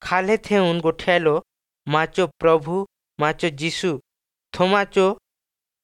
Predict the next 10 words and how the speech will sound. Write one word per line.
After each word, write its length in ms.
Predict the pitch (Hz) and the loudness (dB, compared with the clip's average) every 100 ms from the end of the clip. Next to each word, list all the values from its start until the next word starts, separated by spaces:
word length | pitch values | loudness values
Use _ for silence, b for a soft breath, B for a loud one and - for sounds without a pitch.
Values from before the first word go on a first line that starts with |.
| _ | _
ମନ 280 | 147 180 202 | 0 2 2
ଛୁନ 280 | 185 196 180 | -2 0 -2
ଛୁନ 200 | - 190 | -2 -2
ନାହିଁ 280 | 180 160 156 | 0 0 0
ରହି। 240 | 139 120 113 _ _ _ _ _ _ _ _ _ | -2 -4 -14 _ _ _ _ _ _ _ _ _
ଯୀଶୁ 340 | 139 190 - 220 | -2 -2 0 0
ଗୋଠିଆଲୋ, 540 | 165 170 190 185 170 131 _ _ _ _ _ | 0 0 2 4 4 0 _ _ _ _ _
ତୁଇ 160 | 202 220 | 4 4
ମୋକେ 340 | 214 196 202 | 4 2 2
ଦେଖଲି, 460 | 170 160 160 190 | 2 2 2 0